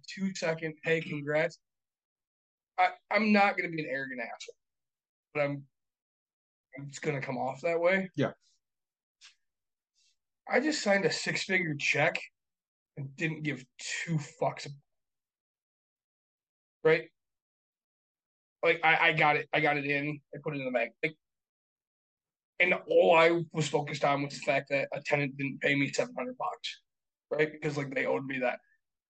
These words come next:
Speaker 1: Because, again, it goes back to, Jesus Christ, you owe me fucking money. It's
Speaker 2: Yeah.
Speaker 1: due on this date. Like, why did I just go away with my family, come back, and I still don't have your goddamn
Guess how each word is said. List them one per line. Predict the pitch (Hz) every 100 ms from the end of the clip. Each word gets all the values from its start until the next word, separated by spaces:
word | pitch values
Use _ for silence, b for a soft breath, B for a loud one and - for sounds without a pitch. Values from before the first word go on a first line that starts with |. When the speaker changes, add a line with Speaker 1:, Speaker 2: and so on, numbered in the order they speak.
| -
Speaker 1:
Because, | 151 156
again, | 165 196
it |
goes | 143 131
back | 165 180
to, | 156 160 - _ _ _ -
Jesus | 208 170
Christ, | 196 165 170
you | 156
owe |
me | 151
fucking | 151 -
money. | 151 170 156
It's | 151 135
Speaker 2:
Yeah. | 135
Speaker 1:
due | 156
on | 147
this | 147 -
date. | 143 143 - 151
Like, | 147 _ -
why | 185 202
did | 214 185
I | 185
just | 180 165
go | 175
away | 165 160
with | 151 147
my | 160
family, | 170 170 156 151
come | 170 170
back, | 160 -
and | -
I |
still | - 160
don't | 151
have | 151
your | 147 151
goddamn | 143 139 143